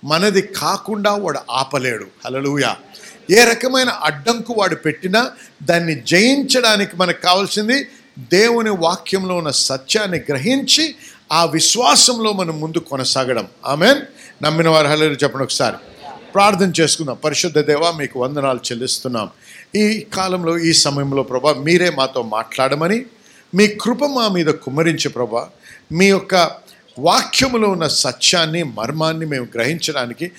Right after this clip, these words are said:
మా మనోనేత్రములు విప్పి, గ్రహించి, దీవించబడి, ఆశీర్వదించబడే జీవితము జీవించడానికి మాకు సహాయం చేయమని, మీ కృప మా మీద కుమ్మరించమని యేసు నామములో ప్రార్థించి వేడుకొంచున్నాము తండ్రి.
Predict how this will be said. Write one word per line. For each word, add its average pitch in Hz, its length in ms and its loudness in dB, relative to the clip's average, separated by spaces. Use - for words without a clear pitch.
మా 156 160 2
మనోనేత్రములు 170 1000 -2
విప్పి, 123 500 -6
గ్రహించి, 247 720 2
దీవించబడి, 254 840 2
ఆశీర్వదించబడే 185 1120 0
జీవితము 233 520 2
జీవించడానికి 156 720 0
మాకు 131 260 -4
సహాయం 170 440 4
చేయమని, 214 420 4
మీ 190 120 6
కృప 202 360 -2
మా 262 200 0
మీద 185 180 2
కుమ్మరించమని 156 920 0
యేసు 226 360 8
నామములో 160 340 4
ప్రార్థించి 135 600 0
వేడుకొంచున్నాము 123 720 0
తండ్రి. 113 540 -2